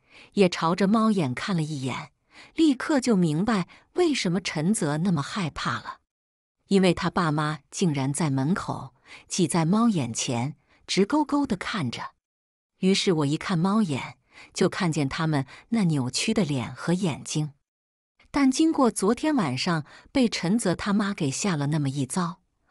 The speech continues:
我现在心理素质已经好多了。我只是平静道：“你看，他们也不急着进来，就是在等待晚上。”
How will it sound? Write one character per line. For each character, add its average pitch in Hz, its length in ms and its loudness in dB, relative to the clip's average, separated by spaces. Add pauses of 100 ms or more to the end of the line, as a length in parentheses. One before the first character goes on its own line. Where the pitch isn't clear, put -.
(240)
我 175 100 2
现 180 220 2
在 165 160 0
心 190 240 0
理 160 140 2
素 170 300 -2
质 139 260 -2 (140)
已 170 120 0
经 180 160 2
好 123 280 -4
多 208 260 0
了。 202 200 -4 (560)
我 226 120 4
只 170 160 0
是 175 160 -2
平 170 340 0
静 240 240 2
道 - 280 -4 (360)
：“你 151 100 0
看， 185 340 -4 (400)
他 285 140 0
们 269 120 4
也 180 140 2
不 254 160 -2
急 165 220 -2
着 269 100 0
进 247 240 0
来， 120 300 -4 (360)
就 294 160 0
是 214 160 0
在 185 200 0
等 123 280 -2
待 196 200 0
晚 120 200 -4
上。” 131 320 -6